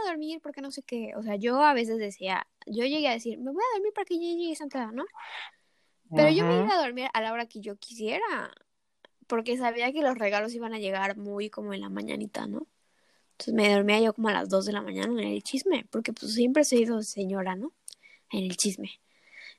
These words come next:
Speaker 1: Y este, y ya cuando me despertara, entonces ya, ahí van a estar los regalos. O sea, no tenía prisa por, para lo único que creo que sí tuve prisa una vez, y luego dije, el siguiente año dije, "No mames, Miranda, claro que no".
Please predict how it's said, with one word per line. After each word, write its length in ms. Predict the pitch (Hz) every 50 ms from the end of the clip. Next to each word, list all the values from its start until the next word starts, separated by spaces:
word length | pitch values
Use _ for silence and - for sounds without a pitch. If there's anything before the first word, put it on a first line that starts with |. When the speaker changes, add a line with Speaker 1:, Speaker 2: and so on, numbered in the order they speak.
| _
Speaker 1:
Y 200 | - 311 247 247
este, 400 | 220 214 - - - 202 196 196 202
y 140 | - 214 214
ya 140 | 214 214 214
cuando 240 | 240 233 233 220 208
me 140 | 202 196
despertara, 800 | 196 202 - - - 202 - - - - 247 320 359 311 - - _ _ _ _ _ -
entonces 540 | 190 185 - - 196 185 185 196 190 190 -
ya, 160 | - - - - - - - _ _ _ _ _ _ _ - _ _ _ _ _ _ _ _ _ _ _ _ _ -
ahí 180 | - 220 196 196
van 160 | 196 190 185
a 20 | 190
estar 240 | - - 214 208
los 140 | 202 190 190
regalos. 300 | - 190 196 190 - -
O 20 | 208
sea, 140 | - 214
no 120 | 214 240 240
tenía 300 | - 269 254 233 226 226
prisa 420 | - - 196 190 202 - - 190
por, 280 | - - - - - - _ _ _ _ _ _ - - - - - _ _ _ -
para 200 | 262 262 277 302
lo 80 | 330
único 360 | 403 480 571 640 622 480 339
que 120 | 269 285 254
creo 180 | 285 277 294
que 100 | 294 359
sí 120 | 330 - 254
tuve 260 | - 277 277 285 247
prisa 420 | - - 220 214 220 240 269 233
una 260 | - 247 247 247 233 214
vez, 280 | 196 190 214 285 302
y 120 | - 240 220
luego 200 | 214 214 220 214
dije, 260 | 208 214 214 - 208
el 140 | 190 196 214
siguiente 320 | - - 208 220 208 220
año 160 | 214 214 208 196
dije, 200 | 196 - 214 240
"No 80 | 339 415
mames, 260 | 339 - 202 202 190 -
Miranda, 240 | 208 208 208 214
claro 220 | 214 247 277 302 285
que 80 | -
no". 160 | 196 190 220